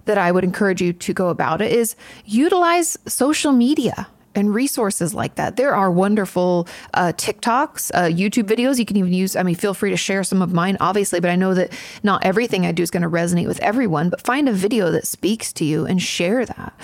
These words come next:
so that people are asking, like, "Hey, I just don't understand." And, "Hey, you know, what do you mean depression? Isn't,"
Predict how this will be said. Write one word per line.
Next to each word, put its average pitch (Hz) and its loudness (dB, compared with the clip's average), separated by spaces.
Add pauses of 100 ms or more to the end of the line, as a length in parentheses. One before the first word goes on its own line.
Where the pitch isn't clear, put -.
(140)
so - -2
that 214 0
people 240 0
are 208 2
asking, 196 0
like, 165 -2
"Hey, 214 0
I - 0
just 202 0
don't 190 2
understand." 175 0
And, 131 -4 (240)
"Hey, 202 4
you 170 2
know, 170 2 (580)
what 208 2
do 220 2
you 208 4
mean 220 2
depression? 160 -2
Isn't," 160 -2